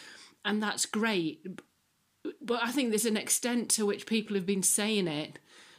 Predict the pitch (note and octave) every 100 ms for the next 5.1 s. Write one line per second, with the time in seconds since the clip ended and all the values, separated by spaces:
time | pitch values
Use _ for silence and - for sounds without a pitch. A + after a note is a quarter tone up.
0 | - G3 F#3 A#3+ G#3 - G#3 G3+ A3 G3+
1 | G3 F#3+ F#3 G3+ F3+ F3+ F#3 F#3+ E3 D#3
2 | C#3 B2+ D3+ E3 _ _ _ _ _ _
3 | - - G#3 G#3+ A#3+ A#3 A#3 G3+ G3+ -
4 | G#3 F#3 G3 G#3 A3 G#3 - G3+ F#3 E3